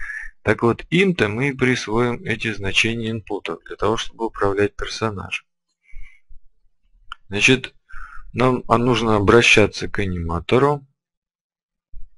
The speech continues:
поскольку там все вот это вот содержится.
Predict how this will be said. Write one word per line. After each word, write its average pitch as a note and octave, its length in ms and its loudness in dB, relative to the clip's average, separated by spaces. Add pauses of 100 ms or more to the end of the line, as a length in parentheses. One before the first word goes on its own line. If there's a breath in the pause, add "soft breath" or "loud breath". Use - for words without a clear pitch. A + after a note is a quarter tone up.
(540)
поскольку G#2+ 540 0
там G#2 260 2
все C3+ 220 2
вот C3 160 2
это C3 180 2
вот C3 120 0 (200)
содержится. B2+ 880 2